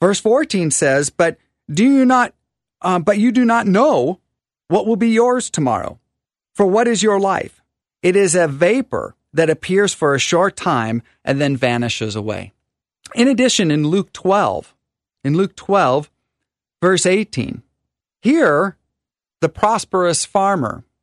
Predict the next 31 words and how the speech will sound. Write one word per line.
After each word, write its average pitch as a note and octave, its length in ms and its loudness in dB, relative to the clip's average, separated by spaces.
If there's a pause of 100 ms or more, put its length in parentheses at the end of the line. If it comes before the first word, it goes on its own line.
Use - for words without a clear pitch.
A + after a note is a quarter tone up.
(120)
or B2+ 420 -2
some F3 340 -2
people C#3+ 360 -2
call C3+ 360 -2
him C3+ 420 -2 (460)
the B2+ 160 -4
foolish F3 680 0
rich F3+ 320 -4
man, G#2+ 380 -6 (420)
he G#3 140 0
says, G#3 340 2 (200)
"I C4 280 2
will G#3+ 200 0
do F3 380 -2
this. - 460 -4
This A#3 200 2
is G#3+ 120 -2
what G#3 160 0
I G#3 140 2
will G3+ 120 0
do. F3+ 160 0
I'll D3 140 2
pull G#3+ 240 -2
down G3 240 0
all F#3 160 2
my F#3 220 0
barns D#3 540 0
and C#3+ 100 -2
I'll C3 120 0
build D#3+ 400 -2
greater. C#3+ 480 0